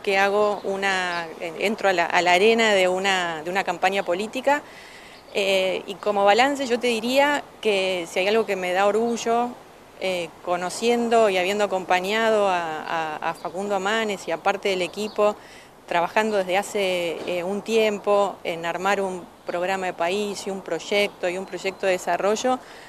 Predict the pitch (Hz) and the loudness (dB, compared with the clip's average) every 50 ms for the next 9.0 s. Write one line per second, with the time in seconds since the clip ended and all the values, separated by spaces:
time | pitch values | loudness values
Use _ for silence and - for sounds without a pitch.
0 | - - - - 175 175 196 208 214 233 233 247 254 240 - 269 277 277 277 254 | -20 -16 -10 -6 -2 0 2 2 2 2 2 0 0 0 2 2 4 4 2 0
1 | - - - - - - - - 190 - - 185 175 - 220 220 226 233 247 254 | -2 -8 -16 -20 -20 -8 -6 -6 -6 -4 -4 -6 -2 2 4 4 4 4 4 0
2 | 254 - - - - - - - - - - - 175 165 185 208 220 208 208 202 | -2 -6 -14 -20 -20 -20 -20 -20 -20 -8 -6 -4 -4 -2 0 0 2 4 2 2
3 | 202 233 214 202 196 185 180 175 180 170 190 214 - 233 214 208 - - - - | 4 4 4 4 4 2 2 2 4 4 4 4 4 2 0 -2 -2 -8 -18 -20
4 | - - - - 180 180 185 220 233 233 220 - - 214 208 202 202 190 180 - | -20 -14 -4 2 4 4 6 4 4 2 0 0 0 2 2 2 2 2 0 -4
5 | - - 190 175 170 170 - 170 - 180 175 190 185 185 196 208 208 208 202 190 | -4 -2 0 0 0 0 -2 -4 -4 -4 -2 -2 2 4 4 6 6 6 6 4
6 | - - - - 190 180 180 - - 220 214 208 196 185 165 - - - - - | 2 0 -4 -4 -2 -2 0 4 4 4 6 4 4 0 -2 -6 -12 -18 -18 -8
7 | - 151 175 185 196 214 214 190 190 190 180 180 185 196 214 233 226 - 220 202 | -2 0 2 2 2 0 0 0 0 2 2 2 0 0 0 -2 0 0 2 2
8 | 190 185 196 208 214 214 208 - - 240 233 226 214 220 233 247 247 - - | 2 2 0 0 0 -2 0 4 6 6 8 8 6 6 4 4 2 -2 -6